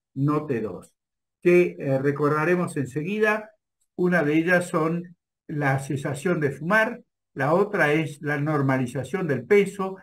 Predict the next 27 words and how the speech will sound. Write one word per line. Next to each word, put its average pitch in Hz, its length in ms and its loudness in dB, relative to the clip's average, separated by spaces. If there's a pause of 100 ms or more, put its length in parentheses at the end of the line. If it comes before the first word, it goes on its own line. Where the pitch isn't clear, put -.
(180)
La 135 160 -2
obesidad 151 600 0
es 143 160 -8
una 135 140 -4
enfermedad 143 720 -2
inflamatoria, 151 1080 2 (240)
de 123 120 -4
modo 139 340 0
tal 143 260 0
de 131 160 -4
que, 113 380 -6
este, 117 540 -10
es, - 360 -8 (240)
eh, 117 340 -14 (340)
importante 143 760 -2
la 127 140 -2
disminución 110 540 -8
del 110 200 -8
peso. 185 540 -2 (340)
En 147 140 -2
algunos 151 360 0
pacientes 165 500 -4
con 135 160 -4
obesidad 139 560 0
mórbida 151 680 2
y 131 180 -6
asma, 180 520 0